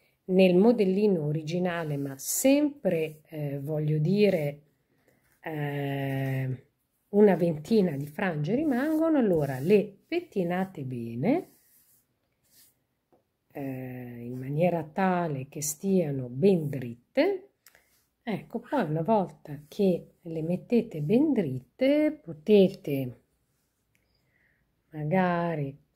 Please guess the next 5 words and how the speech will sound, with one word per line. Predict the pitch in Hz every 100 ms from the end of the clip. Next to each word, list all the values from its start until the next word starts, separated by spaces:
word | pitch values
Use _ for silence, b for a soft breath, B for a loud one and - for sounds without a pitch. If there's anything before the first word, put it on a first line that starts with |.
| _
ecco, | 156 139 135 - - 131 - _
cercare | - - 160 - 214 190 180 175 196 254 277 220
di, | 156 170 156 151 - 165
mm, | 147 135 135 135 135 135 _ _ _ _ _ _ _ _ _ _ _ _ _ _ _ _ _ _
bloccare | - 180 220 233 - 180 147 143 147 196 311 370